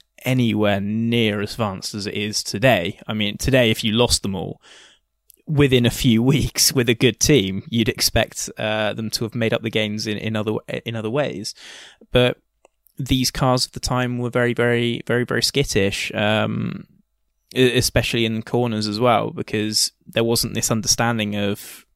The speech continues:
how to make the aero work, you know, the whole circuit round and for lots of different situations. And so there could be a lot of blind spots in your aero maps and things like that,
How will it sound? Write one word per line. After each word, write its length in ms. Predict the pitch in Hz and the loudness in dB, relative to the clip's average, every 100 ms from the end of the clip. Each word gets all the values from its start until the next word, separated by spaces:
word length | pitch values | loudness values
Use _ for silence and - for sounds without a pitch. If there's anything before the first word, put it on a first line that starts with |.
| - | -12
how 160 | - 120 | -4 -4
to 160 | - | -2
make 140 | 113 104 | -4 -2
the 160 | 107 | 0
aero 320 | 110 110 107 | 2 2 2
work, 540 | 104 107 104 - - - - - - _ _ _ _ _ | 2 2 2 0 -6 -20 -20 -20 -20 _ _ _ _ _
you 100 | 131 | -4
know, 260 | 104 107 - | -4 -6 -8
the 100 | - | -6
whole 200 | - 113 | -2 -2
circuit 400 | - 113 101 - | 0 0 -2 -4
round 420 | 113 117 110 117 | -4 -2 -2 -4
and 200 | 107 104 | -4 -6
for 120 | - 110 | -6 -4
lots 320 | 107 - - | -2 0 -2
of 80 | - | -4
different 560 | 110 - 107 104 104 _ - | -8 -6 -8 -8 -10 _ -6
situations. 960 | - - - 113 117 - 107 98 101 | -6 -4 -2 0 0 -2 -6 -6 -4
And 140 | 107 107 | -2 0
so 320 | 120 113 110 - _ - | 2 2 -2 -6 _ -18
there 280 | 131 131 113 | -2 0 0
could 140 | 127 | -2
be 80 | 120 | -2
a 40 | |
lot 140 | 117 117 | 0 -2
of 80 | - | -2
blind 280 | 117 120 120 | -2 -2 -4
spots 360 | - 104 - | -6 -6 -6
in 40 | 107 | -6
your 360 | 107 101 101 - | -4 -2 -2 -2
aero 320 | 117 110 104 | 0 0 0
maps 280 | 98 - - | -6 -8 -10
and 100 | 104 | -6
things 240 | 117 110 | -6 -4
like 120 | 110 | -2
that, 260 | 117 107 | 0 0